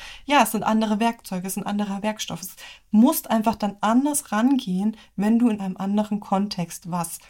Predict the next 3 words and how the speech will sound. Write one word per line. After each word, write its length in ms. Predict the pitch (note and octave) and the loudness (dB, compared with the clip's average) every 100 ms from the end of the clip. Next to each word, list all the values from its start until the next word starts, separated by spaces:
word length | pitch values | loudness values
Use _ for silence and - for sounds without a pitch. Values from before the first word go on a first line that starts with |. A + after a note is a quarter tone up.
| _ | _
machen 420 | - F#3 F#3 - D3+ | -2 -2 -2 -6 -6
möchtest. 680 | D#3 - - F#3+ - - - _ _ - - - - - - - - - - | -8 -10 -14 -16 -18 -20 -20 _ _ -20 -20 -20 -20 -20 -20 -20 -20 -20 6
Also, 460 | G#3 A#3+ E3+ D#3+ | 10 10 6 -2